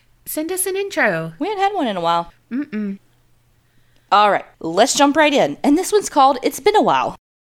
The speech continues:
Speaker 2: Isn't that funny? I just said it's been a while. Okay. Don't know why I explained it. They said,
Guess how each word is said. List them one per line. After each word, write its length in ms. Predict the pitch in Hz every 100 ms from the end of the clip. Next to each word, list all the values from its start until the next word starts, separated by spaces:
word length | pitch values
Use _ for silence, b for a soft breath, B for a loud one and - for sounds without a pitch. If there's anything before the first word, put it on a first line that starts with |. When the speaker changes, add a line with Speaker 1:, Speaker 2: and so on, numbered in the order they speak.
| -
Speaker 2:
Isn't 80 | 330
that 160 | 277
funny? 240 | 285 330 -
I 60 |
just 180 | 196 208
said 140 | 247 240
it's 100 | 240
been 140 | 240
a 60 | 233
while. 360 | 185 196 - B B B B B B B B
Okay. 260 | 202 - - - - _ -
Don't 160 | - 147
know 60 |
why 160 | 185 190
I 20 |
explained 380 | - - 151 151
it. 180 | 165 - B B - _
They 120 | 220 202
said, 340 | 202 160